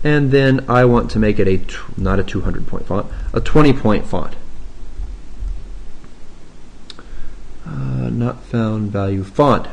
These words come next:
Indeed, we need to import it or add it to our growing list of imports here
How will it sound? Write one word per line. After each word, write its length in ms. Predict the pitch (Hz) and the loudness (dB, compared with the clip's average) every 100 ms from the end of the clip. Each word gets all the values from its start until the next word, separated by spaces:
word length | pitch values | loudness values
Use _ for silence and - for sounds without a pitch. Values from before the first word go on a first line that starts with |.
| - | -2
Indeed, 540 | 98 95 104 104 101 98 - | 0 2 2 2 0 -4 -8
we 200 | 107 107 | -2 -2
need 320 | 101 95 95 95 | 0 0 -2 0
to 240 | 117 113 | 0 0
import 400 | - 156 - - | 2 0 0 0
it 120 | - - - - | -2 -6 -8 -10
or 160 | - | -6
add 180 | 98 92 | -2 0
it 140 | - - | 0 0
to 160 | 98 | 0
our 260 | 92 90 87 - - - 107 | 2 0 -2 -4 -8 -8 0
growing 500 | 107 131 131 117 104 | 6 8 8 6 4
list 420 | 107 104 - - | 4 4 4 4
of 360 | 92 87 82 - | 6 4 4 4
imports 540 | 127 123 123 113 - | 4 6 6 4 4
here 360 | 117 110 107 | 2 2 2